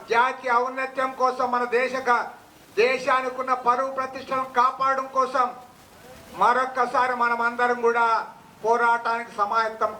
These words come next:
కావాలి. అవునన్నా కాదన్నా నేను గ్యారెంటీగా ఒకటి మాత్రం చెప్పగలను.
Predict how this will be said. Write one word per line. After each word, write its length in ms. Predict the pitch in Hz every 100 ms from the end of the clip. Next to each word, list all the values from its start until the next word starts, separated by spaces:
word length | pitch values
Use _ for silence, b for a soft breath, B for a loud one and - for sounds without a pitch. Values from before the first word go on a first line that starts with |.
| -
కావాలి. 720 | 202 208 202 185 202 190 - - - - - - - - - -
అవునన్నా 540 | 185 233 240 240 240
కాదన్నా 560 | 233 220 226 233 233 233
నేను 180 | 226 226
గ్యారెంటీగా 640 | 208 208 240 240 240 233
ఒకటి 300 | 226 220 226
మాత్రం 380 | 220 214 226 202
చెప్పగలను. 460 | 190 202 180 180